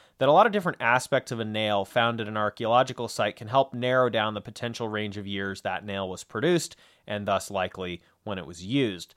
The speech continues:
Little changes in the production methods and styles affected the cross-section, grain, sides, burrs, neck, head, and end of nail.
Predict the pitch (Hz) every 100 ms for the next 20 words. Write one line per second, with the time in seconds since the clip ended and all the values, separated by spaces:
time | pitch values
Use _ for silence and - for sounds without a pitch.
0 | _ _ _ - 143 185 170 175 156 147
1 | 143 131 113 127 135 - 131 123 - 113
2 | 104 95 - 123 135 139 98 - 117 -
3 | 98 90 - 135 143 - 160 143 - 139
4 | 117 110 120 123 123 123 - 131 135 139
5 | 135 107 107 117 117 113 107 110 120 120
6 | - - 117 104 - 107 95 104 107 101
7 | 92 87 69 55